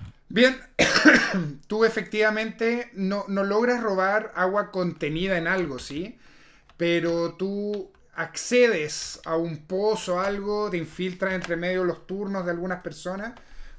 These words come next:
que están ahí constantemente haciendo girar un, una noria de palo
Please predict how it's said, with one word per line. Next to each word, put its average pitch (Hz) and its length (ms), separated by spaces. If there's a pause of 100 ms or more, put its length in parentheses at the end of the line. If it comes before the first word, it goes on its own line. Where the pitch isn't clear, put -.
(140)
que 147 80
están 175 300
ahí 180 640
constantemente 175 800
haciendo 175 300
girar 165 340
un, 160 260
una 156 160
noria 185 460
de 175 140
palo 202 480